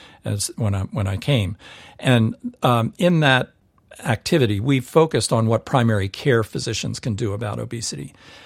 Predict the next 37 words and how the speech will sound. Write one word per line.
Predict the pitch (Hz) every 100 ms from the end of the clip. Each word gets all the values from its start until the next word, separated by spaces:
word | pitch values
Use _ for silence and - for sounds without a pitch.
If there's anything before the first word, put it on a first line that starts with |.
| - _ _ _
The | - 139
most | 143 -
important | 123 - 226 123
thing | - 110 107
is | 104
to | 131
recognize | 120 135 131 120 110 107 -
the | 104
bias | 95 117 120 110 107 - - -
that | 113
exists | 104 104 107 - - -
around | 120 107 113 113 113 110
patients | - 117 104 101 - -
with | 104
obesity. | 98 101 98 - - - _ - - - -
And | 127 113 104
part | 208
of | -
that | 117 107
has | 120 113
to | -
do | 107 113
with | 110 107 -
people | - 143 110
first | - 110 -
language, | 139 117 90 -
which | 104 -
I | 101
just | 101 -
used. | 127 107 87
So | -
we | 107 113
talk | 127 113
about | 110 104 101
people | - 123 - 101 95 _
with | - 127 123 -
obesity, | 110 107 101 - 117 107